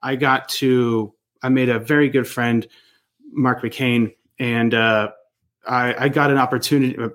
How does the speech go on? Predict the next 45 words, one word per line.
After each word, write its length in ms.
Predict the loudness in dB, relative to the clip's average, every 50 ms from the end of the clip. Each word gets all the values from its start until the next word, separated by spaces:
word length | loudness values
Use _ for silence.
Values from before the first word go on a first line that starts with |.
| -8 -6 -6
a 60 | -6
pediatrician, 600 | -2 -2 0 2 2 0 0 0 -2 -2 -2 -2
and 100 | -4 -4
I 80 | -2 -2
got 160 | 0 0 2
an 120 | 2 2
opportunity 500 | 0 -2 -4 -8 -4 -2 -2 0 0 -2 -4
to 140 | -6 -6 -4
work, 300 | -2 -2 -2 -4 -6 -8
to 120 | -4 -2
work 240 | 2 2 2 2 0
with 120 | -2 -2 -2
some 220 | -2 -4 -4 -6
kids. 480 | -6 -4 -4 -4 -4 -4 -6 -10 -12 -12 _ _ _ _ _ _ _ _ -4
And 180 | 0 0 2
that 240 | 2 2 0 0 -2
also 540 | -2 0 0 0 0 0 0 0 0 0 0
really 440 | -2 -2 -2 0 0 2 2 0 0
just 500 | 0 -2 -2 -2 -4 -6 -8 -10 -14 -20 _ _ _ _ _
changed, 680 | -4 -4 0 0 2 2 2 2 0 -2 -4 -8 -12 -16 _ _ -20 -20 _ _ -8 -6
changed 380 | -2 2 2 4 4 2 2
my 180 | 2 2 2 2
life 440 | 0 0 0 0 0 -2 -4 -8 -14
for 200 | -8 -6 -6 -4
the 80 | -4 -4
better. 360 | -2 0 0 0 -2 -4 -10 -16 _ -20 -20 -20 _ _
The 100 | 0 0
ability 360 | 2 2 0 0 2 2 2
to 60 | 2
work 200 | 2 0 0 0
with 140 | -2 -6 -6
kids 280 | -4 -2 -2 -2 -2 -4
with 100 | -6 -6
the 60 | -6
sort 200 | -4 -2 -2 -4
of 120 | -4 -4
background 420 | -2 -2 -2 -2 -2 0 0 0 0
that 80 | -2
I 60 | -4 -4
have 180 | -6 -6 -6
in 60 | -6
particular, 540 | -8 -4 -4 -4 -2 -2 -2 0 0 -2 -2 -6 -12 -20 -10 _
especially 520 | -6 -6 -4 -2 -2 -2 -2 0 -2 -2 -2
seeing 440 | -2 -2 0 0 0 2 0 0 -2
how, 500 | -4 -2 0 0 2 2 0 -2 -4